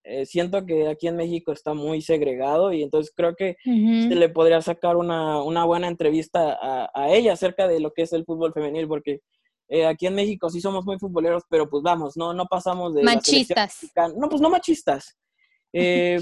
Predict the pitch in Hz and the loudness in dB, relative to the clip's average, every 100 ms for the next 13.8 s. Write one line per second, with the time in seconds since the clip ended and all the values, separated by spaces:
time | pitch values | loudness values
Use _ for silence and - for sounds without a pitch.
0 | 175 - - 196 190 226 233 240 269 247 | -4 -18 -2 2 4 6 6 6 4 4
1 | 233 - 202 190 - 208 196 208 185 302 | 2 2 2 2 0 0 0 0 0 2
2 | 359 - - - - 220 - 254 226 214 | 2 2 0 0 2 2 4 2 2 4
3 | 202 196 190 190 - - - - - - | 4 2 0 -2 -6 -12 -14 -14 -14 -8
4 | - - - - - - - 240 240 285 | -2 -2 -2 -6 -10 -14 0 2 2 2
5 | 285 262 294 320 359 349 320 277 277 277 | 0 2 2 4 4 4 0 -2 -6 -8
6 | 269 269 254 240 240 226 220 208 202 - | -8 -10 -10 -12 -12 -10 -10 -12 -14 -12
7 | 208 208 208 214 220 277 262 _ - - | -8 -4 -2 -2 -4 -6 -8 _ -20 -20
8 | - 226 240 254 262 247 233 208 - _ | -14 -12 -6 -2 0 2 0 -2 -6 _
9 | _ _ _ - _ _ _ _ _ _ | _ _ _ -20 _ _ _ _ _ _
10 | - - _ - 175 175 170 170 170 196 | -20 -20 _ 2 6 8 8 8 6 6
11 | 202 214 208 220 190 165 175 175 180 156 | 6 6 2 2 0 -2 -4 -2 -2 0
12 | 160 165 160 165 165 160 160 147 143 156 | -2 -2 2 2 2 0 -2 0 0 0
13 | 170 170 165 165 165 160 151 | 0 0 0 0 0 -2 -6